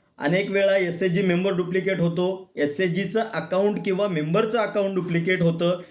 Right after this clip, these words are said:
किंवा एसएचजी डुप्लिकेट होतो. बरेचसे असे काही प्रॉब्लेम्स आहेत की ते आपल्या युजर्सला सोडवताना नाकी नऊ येतात किंवा त्यांना मार्गदर्शन घ्यावं लागतं, कुणालाही विचारावं लागतं. तर तुम्ही हा जर व्हिडिओ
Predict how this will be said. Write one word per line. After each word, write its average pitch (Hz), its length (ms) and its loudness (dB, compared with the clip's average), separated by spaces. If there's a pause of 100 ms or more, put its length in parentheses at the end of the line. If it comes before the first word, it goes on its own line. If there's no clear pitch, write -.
(180)
किंवा 202 220 -2
एसएचजी 214 540 0
डुप्लिकेट 254 480 2
होतो. 180 500 -2 (300)
बरेचसे 240 480 0
असे 247 220 -2
काही 233 220 2
प्रॉब्लेम्स 208 520 -2
आहेत 190 300 0 (320)
की 180 60 -4 (160)
ते 214 120 4
आपल्या 196 380 0 (240)
युजर्सला 180 640 0 (360)
सोडवताना 180 720 0 (340)
नाकी 151 340 -2
नऊ 208 260 4
येतात 180 360 2 (340)
किंवा 185 260 2 (100)
त्यांना 185 320 -2 (260)
मार्गदर्शन 190 580 -2
घ्यावं 180 240 2
लागतं, 175 320 -2
कुणालाही 170 420 2
विचारावं 180 460 0
लागतं. 170 360 0 (360)
तर 214 220 0
तुम्ही 202 180 0
हा 170 240 0
जर 196 200 2
व्हिडिओ 175 320 2